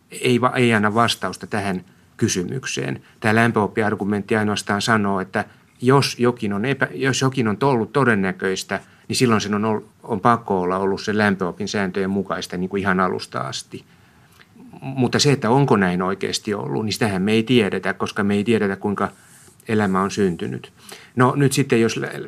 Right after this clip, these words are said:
vähän konkretisoidaan tätä, niin siis jos elämän synty on, olisi, on helppoa, tai jos se olisi helppoa, niin silloin Marsissa todennäköisesti olisi pitänyt syntyä elämää, ja, ja silloin sitä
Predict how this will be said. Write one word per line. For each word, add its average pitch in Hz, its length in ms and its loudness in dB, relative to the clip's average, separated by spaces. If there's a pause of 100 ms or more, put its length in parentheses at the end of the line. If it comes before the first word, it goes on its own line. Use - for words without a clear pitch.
(180)
vähän 135 200 4
konkretisoidaan 104 840 2
tätä, 101 260 -4
niin 101 200 -2
siis 107 180 -4
jos 143 320 4
elämän 101 500 -2
synty 107 340 -2
on, 98 200 -2
olisi, 110 460 -2
on 113 160 0
helppoa, 98 760 0
tai 98 220 0
jos 101 200 -4
se 107 60 -4
olisi 113 320 2
helppoa, 92 540 -4 (720)
niin 104 100 -2
silloin 113 420 4 (340)
Marsissa 113 640 2
todennäköisesti 107 840 0
olisi 117 300 2
pitänyt 101 320 0
syntyä 98 480 -2
elämää, 90 600 -4 (600)
ja, - 140 -10
ja 104 80 -2
silloin 113 300 4
sitä 104 360 -2